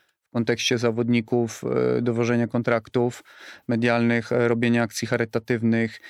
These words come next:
i też tego akceptacji, to jest ta edukacja, to myślę, że zawodnicy, em, będą w stanie to mówić, tylko my też musimy nad tym wykonać pracę. Media bardzo szybko, e, weszły jak gdyby w taki rytm e-sportowców,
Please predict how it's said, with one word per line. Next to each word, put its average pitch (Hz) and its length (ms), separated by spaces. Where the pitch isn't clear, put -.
i 113 80
też 139 200
tego 123 260
akceptacji, 123 600
to - 80
jest 113 120
ta 123 100
edukacja, 120 640
to - 80
myślę, 151 220
że 147 100
zawodnicy, 147 580
em, - 840
będą 151 380
w - 40
stanie 147 340
to 143 100
mówić, 139 360
tylko 143 220
my 143 120
też 143 180
musimy 139 320
nad 139 180
tym 135 140
wykonać 131 360
pracę. 143 360
Media 139 320
bardzo 135 280
szybko, 120 640
e, 120 40
weszły 120 800
jak 113 140
gdyby 117 240
w - 80
taki 123 280
rytm 117 320
e-sportowców, 135 800